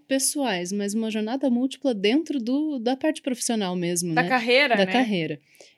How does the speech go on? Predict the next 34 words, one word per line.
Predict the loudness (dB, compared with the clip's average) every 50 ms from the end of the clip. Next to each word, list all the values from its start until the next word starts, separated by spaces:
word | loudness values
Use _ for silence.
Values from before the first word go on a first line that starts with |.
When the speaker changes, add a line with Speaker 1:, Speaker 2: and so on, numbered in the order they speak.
| _ -6
Speaker 1:
E | -4 -2 -2 0 0 -2 -2 -2 -2
cada | -2 -2 0 0
vez | 2 2 2 2 2 0 -4 -4
a | -2 -2
gente | 0 0 -2 -4
vai | -2 -2 0 0
achando | 0 -2 -2 0 0 2 2 2 4 4
mais | 2 2 0 -2 -2 0 0 0
brechas | 0 2 2 4 4 2 2 0 0 0 -2 -2
pra, | -2 -2 -2 -2 -2 -4 -4 -6 -6 -6 -6 -6 -6 -8 -8 -10 -12 -10 -6
pra | -2 0 0
entrar | 0 0 0 0 0 4 4
em | 6 6 6
outros | 4 0 -2 -2 -2 -2
projetos, | -4 -4 -6 -6 -4 -4 -4 -4 -6 -6 -8 -10 -12 -10 -8 -6
né? | -4
Speaker 2:
Sim. | -2 -2
Speaker 1:
Então, | -2 -2 -2
ele | -2 -4 -4
acaba | -4 -4 -6 -6 -4 -4 -4
sendo | -4 -4 -4 -6 -4
múltiplo | -4 -4 -6 -6 -8 -10 -12 -10 -8 -8 -6
mesmo. | -6 -6 -6 -6 -8 -8 -10 -12 _ _ -20 -20 -20 -20 -20 -20 _ _ -20 -14 _
Mas, | -2 -2 -2 0
basicamente, | 0 0 0 0 0 0 0 2 4 4 4 4 2 0 0 0 -2
é, | -2 -2 -2 -2 -2 -2 -2
é | -4 -4
a | -4
questão | -4 -4 -4 -4 -4 -4 -2
da | -2 -4
medicina | -2 -2 -2 -2 -2 -2 -4
veterinária | -4 -4 -4 -4 -4 -4 -4 -4 -6 -6 -6 -6 -6 -6 -8 -10 _ -10
na | -8 -8
vida, | -8 -6 -8 -6 -4 -4 -4 -4